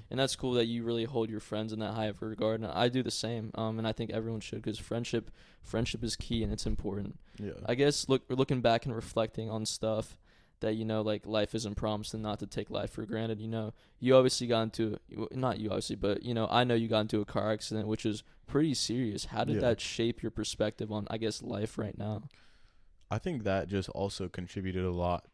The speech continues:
Speaker 2: to, um, kind of just making sure that the, the people I care about in my life and even just friends that, you know, I'm, I'm not that close with, but, but just everyone that has,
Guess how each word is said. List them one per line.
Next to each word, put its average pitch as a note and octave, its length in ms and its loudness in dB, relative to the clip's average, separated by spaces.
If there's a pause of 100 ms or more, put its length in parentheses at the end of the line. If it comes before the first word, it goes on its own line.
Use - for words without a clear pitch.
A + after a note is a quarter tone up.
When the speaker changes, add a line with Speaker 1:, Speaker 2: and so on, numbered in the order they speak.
Speaker 2:
to, F2 480 -4
um, F2 440 -8 (840)
kind C3 180 0
of C3+ 60 -2
just A2 160 2
making G2+ 340 2
sure G2 480 2
that F#2 400 2
the, F#2 500 -2 (100)
the F#2 420 -2
people G#2 280 0
I F2+ 120 2
care F#2 240 2
about F2+ 280 2
in F2+ 80 -2
my F2 120 0
life F2 540 0 (100)
and E2+ 440 -4 (540)
even C#3 220 2
just C3+ 180 2
friends A2+ 420 0
that, G#2 320 0
you A2 60 -2
know, F#2+ 160 0
I'm, F2+ 320 -2
I'm F#2 180 -4
not F2+ 260 -2
that F2 180 -2
close F2 320 -4
with, F2 160 -2 (120)
but, - 220 -4
but A2+ 100 -2
just C3 160 -6
everyone G#2+ 480 0
that F2+ 280 0 (500)
has, F#2 400 -2